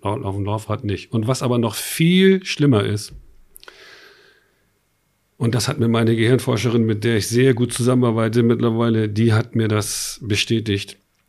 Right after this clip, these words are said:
Kinder in einem Laufradalter, zwei, drei, die sind nicht in der Lage, die gemachten Erfahrungen in eine Art Geschwindigkeitsgefühl oder Raumzeitgefühl zu verrechnen und umzusetzen. Die lernen das nicht.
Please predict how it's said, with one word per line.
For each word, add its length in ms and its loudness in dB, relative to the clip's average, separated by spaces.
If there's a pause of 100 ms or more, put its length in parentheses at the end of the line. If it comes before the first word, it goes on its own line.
(1000)
Kinder 640 2
in 200 0
einem 240 -2
Laufradalter, 840 -2
zwei, 400 -4
drei, 400 -4
die 160 -4
sind 260 0
nicht 460 2
in 160 0
der 80 2
Lage, 460 0
die 160 -4
gemachten 500 0
Erfahrungen 520 -2
in 160 0
eine 280 0
Art 180 -6
Geschwindigkeitsgefühl 1200 -2
oder 380 -4 (160)
Raumzeitgefühl 1080 -2
zu 160 -6
verrechnen 560 -4
und 120 -6
umzusetzen. 680 -10
Die 100 -8
lernen 280 -4
das 180 -8
nicht. 220 -14